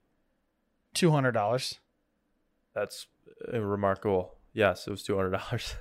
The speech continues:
Speaker 1: <laughs>
Speaker 2: Wow. Um,
Speaker 1: I just
Speaker 2: yeah.
Speaker 1: had to think, like, it wasn't gonna be fifty dollars, and it has to be cheap enough to be on Wayfair, I feel like.
Speaker 2: Two hundred bucks.
Speaker 1: And you're
Speaker 2: I don't
Speaker 1: not gonna
Speaker 2: think
Speaker 1: spend, like,
Speaker 2: Wayfair's that
Speaker 1: eight hundred dollars
Speaker 2: cheap,
Speaker 1: on a
Speaker 2: but it's
Speaker 1: It's
Speaker 2: not
Speaker 1: not that cheap, but it, it is cheaper than, like, most furniture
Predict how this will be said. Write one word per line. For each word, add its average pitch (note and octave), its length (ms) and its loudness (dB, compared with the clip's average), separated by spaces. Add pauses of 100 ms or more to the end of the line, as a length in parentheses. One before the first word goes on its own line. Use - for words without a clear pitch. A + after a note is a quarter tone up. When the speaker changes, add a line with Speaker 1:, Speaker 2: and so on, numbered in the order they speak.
(440)
Speaker 1:
<laughs> C#4+ 580 12
Speaker 2:
Wow. G3+ 220 6 (720)
Um, B2+ 180 12
Speaker 1:
I G3+ 80 12
just A3 180 12
Speaker 2:
yeah. A#3 80 12
Speaker 1:
had A3 80 10
to G3+ 60 0
think, G3+ 260 6
like, E3+ 220 12
it E3+ 100 8
wasn't F3+ 260 12
gonna F#3+ 120 6
be D#3 120 6
fifty D#3+ 360 0
dollars, D#3+ 440 10
and C#3+ 80 0
it C3+ 80 0
has C#3+ 200 6
to - 60 -8
be C#3+ 100 0
cheap - 280 -2
enough B2+ 260 -2
to - 100 -12
be B2+ 100 -4
on A2+ 120 -4
Wayfair, G#2+ 380 -4
I F#2 40 -6
feel F#2 180 -10
like. F2+ 220 -10 (340)
Speaker 2:
Two C#4+ 80 0
hundred C4+ 160 0
bucks. F#3+ 240 4
Speaker 1:
And C#3+ 120 4
you're D3 100 8
Speaker 2:
I C#3 40 8
don't C#3+ 80 8
Speaker 1:
not C#3+ 100 6
gonna - 140 2
Speaker 2:
think E3+ 120 8
Speaker 1:
spend, C3 120 6
like, C#3+ 100 8
Speaker 2:
Wayfair's A#2 120 4
that C#3 60 0
Speaker 1:
eight C3 60 4 (120)
hundred A2+ 160 8
dollars A#2+ 280 4
Speaker 2:
cheap, A#2 40 -4
Speaker 1:
on G#2+ 80 -8
a G#2 160 -6 (540)
Speaker 2:
but A#2+ 100 4
it's A#2 80 4
Speaker 1:
It's A#3+ 60 4
Speaker 2:
not D3+ 60 10
Speaker 1:
not C#4 200 12
that D#3+ 180 10
cheap, C#3 300 2
but F3 160 8
it, F#3 160 6 (180)
it A3 120 6
is D#4 200 4
cheaper B3 380 0
than, F#3+ 220 -2
like, E3 320 2
most E3 600 2
furniture C#3 640 0